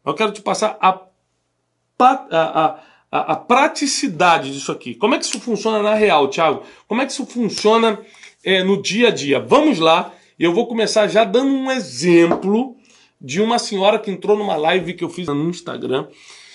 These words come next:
e, e eu tava falando um pouquinho sobre o dois em um, né? Só dando, assim, uma, uma ideia do que eu ia falar no livro e aqui no curso sobre o dois em um,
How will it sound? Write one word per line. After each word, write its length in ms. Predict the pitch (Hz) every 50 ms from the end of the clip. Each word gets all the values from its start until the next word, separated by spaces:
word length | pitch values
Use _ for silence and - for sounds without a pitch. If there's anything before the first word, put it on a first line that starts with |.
| - - - - - - - _ _ -
e, 960 | 147 147 147 151 151 151 151 147 143 139 135 135 127 123 123 - - - _ -
e 100 | - 160
eu 80 | 156
tava 220 | 156 170 175 175 175
falando 320 | 175 - 170 170 175 196
um 60 | 208
pouquinho 520 | 196 202 196 196 196 - - 214 226 208 185
sobre 440 | - - - 165 160 156 151 147 147
o 100 | 143 143
dois 320 | 139 - 165 156 147 120
em 180 | 151 143 139 131
um, 220 | 123 113 110 - _ _ _ _ _ _ _ _
né? 300 | - 127 139 147 165 - - _ _ _ _ _ - _ _ _ _ _ -
Só 260 | - - - 254 330
dando, 280 | 320 208 180 226 226 214
assim, 260 | 185 - - - 208
uma, 420 | 202 180 165 160 151 131 120 - - _ _ _ _ _ -
uma 200 | - 151 165 160
ideia 440 | 151 135 120 151 165 165 151 143 127
do 140 | 127 131 131
que 80 | -
eu 80 | 147 139
ia 140 | 147 151 147
falar 340 | - - 139 127 127 139
no 140 | 139 143 135
livro 420 | 135 139 165 185 180 170 185 175 147
e 80 | 147
aqui 180 | 147 147 - 160
no 120 | 151 135
curso 280 | - - 151 143 - -
sobre 240 | - - 147 143 139
o 20 |
dois 280 | 135 135 139 139 135 135
em 180 | 135 131 127
um, 40 | 127